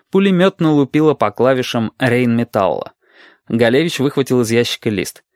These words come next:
«Заполняйте анкету, не думайте, вечером аванс». Я стал заполнять, с некоторой горделивостью и усмешкой, ибо уж на корректора-то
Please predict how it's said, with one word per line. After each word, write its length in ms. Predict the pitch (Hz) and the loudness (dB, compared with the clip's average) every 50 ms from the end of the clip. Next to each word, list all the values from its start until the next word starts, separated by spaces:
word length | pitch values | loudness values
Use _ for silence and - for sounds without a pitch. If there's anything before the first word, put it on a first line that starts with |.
| _ _ _ _ _ _ _ - | _ _ _ _ _ _ _ -4
«Заполняйте 640 | 151 - 233 226 247 220 226 262 320 359 - 349 | -2 0 0 2 0 0 2 0 -2 -2 0 0
анкету, 480 | 330 294 254 - 170 107 - - - - _ _ | 0 0 0 0 -2 -2 -2 -6 -12 -14 _ _
не 160 | - 320 359 277 | -2 0 2 2
думайте, 380 | 175 135 107 98 - - - - _ | 2 0 0 -4 -8 -12 -16 -16 _
вечером 460 | - 185 277 359 - - 180 107 - - _ - | -4 0 0 0 0 0 -2 -4 -4 -8 _ -2
аванс». 480 | - 311 302 233 - - - - - _ _ _ _ _ _ _ _ _ _ _ _ _ _ _ _ - | -2 0 0 0 -2 -4 -6 -10 -12 _ _ _ _ _ _ _ _ _ _ _ _ _ _ _ _ -10
Я 320 | 107 107 110 113 117 135 | -8 -4 0 0 0 0
стал 240 | 143 - - 151 165 | 0 0 -2 -2 -2
заполнять, 580 | 165 180 - 180 180 165 123 113 110 - - _ _ _ _ _ | -2 -4 -4 -4 -2 -2 -4 -6 -8 -10 -14 _ _ _ _ _
с 120 | - - - | -8 -4 0
некоторой 420 | 120 117 123 131 - - 123 120 | 0 0 0 0 0 -2 -2 0
горделивостью 760 | 110 117 113 110 107 110 104 110 131 156 165 - - - 107 | 0 0 -2 0 -2 -2 0 0 0 -2 -4 -6 -4 -2 -2
и 20 | |
усмешкой, 580 | 113 131 - - 117 98 - - - - - - _ _ _ - - - - - - | 0 -2 -2 -4 -4 -6 -6 -8 -12 -14 -16 -18 _ _ _ -20 -20 -20 -20 -12 -4
ибо 220 | - 117 120 113 123 | -2 0 2 2 2
уж 160 | 113 - - | 2 2 0
на 120 | 117 110 | 0 0
корректора-то 760 | - - 104 92 110 156 160 - - 98 80 - - 87 76 | 0 0 2 2 2 0 0 -2 -4 -4 -4 -4 -6 -10 -12